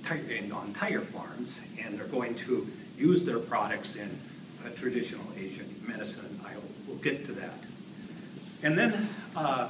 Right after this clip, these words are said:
we move to the next issue is how did some of all of this happen? And of course, conflict, uh, with tigers, tiger-human conflict has a huge,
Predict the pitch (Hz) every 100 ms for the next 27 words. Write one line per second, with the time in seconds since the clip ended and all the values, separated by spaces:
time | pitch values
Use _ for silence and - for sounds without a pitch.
0 | - 139 139 135 151 147 160 127 123 123
1 | - 165 151 143 113 - - - - -
2 | 170 156 - - 165 151 127 135 131 123
3 | 117 - - 156 139 - 117 107 - 127
4 | - - - - - - 139 135 120 107
5 | - - - - 123 120 - - - 120
6 | 110 113 - - - - - 127 120 135
7 | 135 123 - 123 113 107 123 - - -
8 | - - 135 123 117 160 156 -